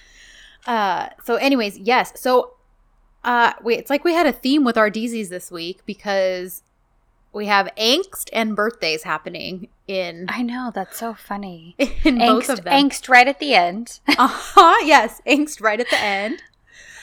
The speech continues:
Speaker 1: And birthdays, uh,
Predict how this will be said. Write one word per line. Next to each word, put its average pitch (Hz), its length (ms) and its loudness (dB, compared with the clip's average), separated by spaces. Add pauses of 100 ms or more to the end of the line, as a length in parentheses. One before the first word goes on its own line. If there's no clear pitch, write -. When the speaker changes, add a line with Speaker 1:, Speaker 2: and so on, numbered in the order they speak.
(480)
Speaker 1:
And 220 520 0
birthdays, 220 1080 -2 (580)
uh, 185 360 0